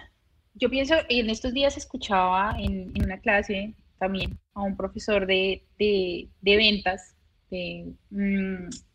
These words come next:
él también, pues, tiene un perfil evidentemente exitoso y ha, y ha liderado equipos de ventas en muchas empresas grandes, y me identifiqué con mucho que, con algo, mucho,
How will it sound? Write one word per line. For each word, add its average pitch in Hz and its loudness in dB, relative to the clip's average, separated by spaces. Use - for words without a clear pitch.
él 208 0
también, 220 4
pues, 220 -4
tiene 208 0
un 202 -4
perfil 214 0
evidentemente 196 0
exitoso 196 -2
y 185 0
ha, 175 2
y 202 -2
ha 185 2
liderado 196 4
equipos 202 -6
de 202 0
ventas 185 -2
en 214 -4
muchas 196 -2
empresas 202 -2
grandes, 208 2
y 233 2
me 226 4
identifiqué 214 4
con 240 2
mucho 254 0
que, 220 -2
con 220 0
algo, 214 0
mucho, 254 4